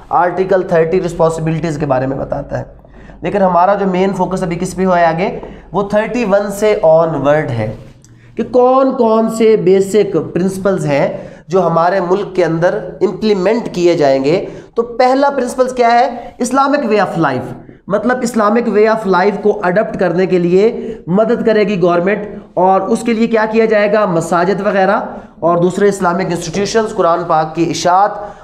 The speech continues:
और इस तरह के जितने भी मामलात हैं, वो हुकूमत अपनी सरपरस्ती में, सरबराही में करेगी, और कोई भी ऐसे काम जो अन इस्लामिक declare किए जा सकते हैं, उन कामों के ऊपर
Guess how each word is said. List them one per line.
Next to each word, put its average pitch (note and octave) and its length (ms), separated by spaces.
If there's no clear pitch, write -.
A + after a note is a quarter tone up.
और E3+ 180
इस F#3+ 120
तरह G3+ 120
के F#3+ 100
जितने F#3 260
भी F#3+ 100
मामलात D#3+ 540
हैं, G3 520
वो F3 100
हुकूमत F#3 440
अपनी F3+ 300
सरपरस्ती G3+ 800
में, F#3+ 220
सरबराही D#3 600
में F#3 140
करेगी, E3+ 400
और F3+ 160
कोई A3+ 220
भी A3+ 100
ऐसे G3 260
काम F3+ 240
जो F#3 80
अन F#3+ 180
इस्लामिक G3+ 520
declare D#3+ 440
किए F3 140
जा D#3 120
सकते D#3 300
हैं, G3+ 200
उन G3+ 160
कामों D#3 300
के D#3 120
ऊपर C#3+ 240